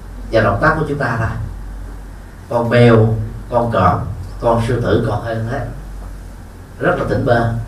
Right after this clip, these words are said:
chú không sợ hãi. Đang khi nếu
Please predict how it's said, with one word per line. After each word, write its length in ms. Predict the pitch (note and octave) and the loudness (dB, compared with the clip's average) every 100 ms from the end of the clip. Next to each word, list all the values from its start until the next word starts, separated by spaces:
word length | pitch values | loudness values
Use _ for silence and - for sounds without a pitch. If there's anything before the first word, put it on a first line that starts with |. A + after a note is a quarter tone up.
| - - | -10 -4
chú 100 | - | 0
không 180 | E3 E3 C#3+ | 2 0 0
sợ 80 | |
hãi. 260 | F#2+ - - - - - - - - - - - - - - | 0 -2 -4 -6 -6 -10 -12 -14 -16 -16 -18 -18 -16 -14 -4
Đang 220 | C3+ C3+ C3+ | 4 6 6
khi 140 | C3 | 4
nếu 280 | B2+ D3 G3+ | 6 8 8